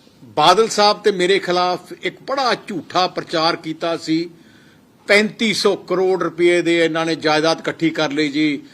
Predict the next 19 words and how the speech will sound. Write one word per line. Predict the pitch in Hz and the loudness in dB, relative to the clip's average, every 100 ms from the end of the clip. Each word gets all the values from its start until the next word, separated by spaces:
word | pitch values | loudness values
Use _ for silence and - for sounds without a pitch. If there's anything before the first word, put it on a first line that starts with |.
| - - - | -20 -18 -2
ਇਹਨਾਂ | 175 196 180 | 0 0 0
ਨੇ | 175 175 175 | 0 0 0
ਨਿਊਯਾਰਕ | 143 117 123 156 185 180 180 165 | -2 -6 -4 -2 0 0 -2 -2
ਤੋਂ | 175 165 | -2 2
ਲੈ | 165 | 2
ਕੇ, | 165 170 160 | 2 0 0
ਨਾਈਟ | 143 175 165 | 0 0 -2
ਕਲੱਬ | 185 180 175 | -2 -2 -2
ਤੋਂ | 175 | -4
ਲੈ | 165 | -2
ਕੇ | 160 190 185 | -2 -4 -4
ਇੰਨੀਆਂ | 175 175 180 196 208 208 | -2 -2 -2 -2 -2 -2
ਝੂਠ | - 156 110 | -4 -6 -6
ਦੀ | 139 175 | -4 -2
ਗੱਲਾਂ | 143 143 165 | -2 0 0
ਕੀਤੀਆਂ | 147 151 165 165 | -2 -6 -4 -4
ਸੀ। | - 170 208 - - - _ _ _ _ _ _ _ _ _ _ _ _ - | -2 -2 -4 -14 -20 -20 _ _ _ _ _ _ _ _ _ _ _ _ 0
ਉਦੋਂ | 202 233 285 285 | 6 8 8 6
ਵੀ | 277 | 6